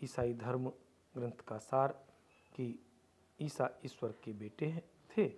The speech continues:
जिन्होंने विश्व के कल्याण के लिए जन्म लिया, सूली पर चढ़े, पुनर्जीवित हुए और मानव मात्र का इंसाफ करने के लिए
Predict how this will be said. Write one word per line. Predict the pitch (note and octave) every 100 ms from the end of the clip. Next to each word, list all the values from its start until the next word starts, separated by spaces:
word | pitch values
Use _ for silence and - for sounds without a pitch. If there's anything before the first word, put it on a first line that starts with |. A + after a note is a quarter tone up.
| - - C#3
जिन्होंने | C#3 B2 A2 G#2+
विश्व | A#2 D3 D#3
के | C#3 B2
कल्याण | - A2 A2+ D3 C#3
के | -
लिए | F#2+ F#2+
जन्म | G2 C3+ F#3
लिया, | G3+ G#3 F#3 F3+ - - - - - -
सूली | - A#2 G#2+
पर | G#2+ A#2
चढ़े, | G#2+ B2 B2 F3+ F#3+ - - - - -
पुनर्जीवित | A#2+ A#2+ C3 D3 D#3 E3+ -
हुए | F3 F3 F#3 - -
और | D3+ C3+ - D3+
मानव | D#3 F3 F#3
मात्र | A#2 A2 - -
का | - C3+ C#3 - - D3+
इंसाफ | D3+ - F#3+ G#3+ -
करने | A2 G#2+
के | - A#2
लिए | G#2+ D3+ -